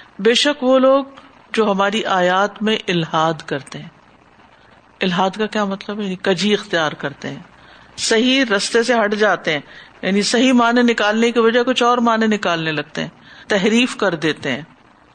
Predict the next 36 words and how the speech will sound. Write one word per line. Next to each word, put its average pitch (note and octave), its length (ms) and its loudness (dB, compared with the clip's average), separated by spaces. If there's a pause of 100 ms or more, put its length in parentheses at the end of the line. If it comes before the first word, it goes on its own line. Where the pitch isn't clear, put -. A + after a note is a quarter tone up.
تکذیب G#3 540 -2
کر F#3 180 0
دیتے D3 340 -6
ہیں، A2 160 -10 (500)
آیات G#3 460 2
کو A#3 80 2
ان A3 100 2
کا A3 140 0
صحیح A#3+ 300 0
حق A#3+ 180 -4
نہیں A3 220 2
دیتے، D#3 360 -4 (340)
الٹے B3+ 340 2
معنی G#3+ 340 2
پہناتے F#3 420 -2
ہیں، G#3 60 2
ان G#3 100 0
پر A3 140 0
اعتراض A3+ 540 2
کرتے F3 360 -2
ہیں۔ C#3 80 -4 (800)
لا A#3+ 140 2
یخفون A3+ 520 2
علینا، C#3+ 460 0 (600)
وہ G#3 80 4
ہم A3 80 2
سے C#4+ 140 -2
چھپے C#4+ 260 0
ہوئے D4 160 2
نہیں D4+ 260 0
ہیں، F#3 100 -6 (580)
ہم A#3+ 120 -2
سب C4+ 260 -2
جانتے A3 360 0
ہیں A3 60 2
کہ A3 120 -6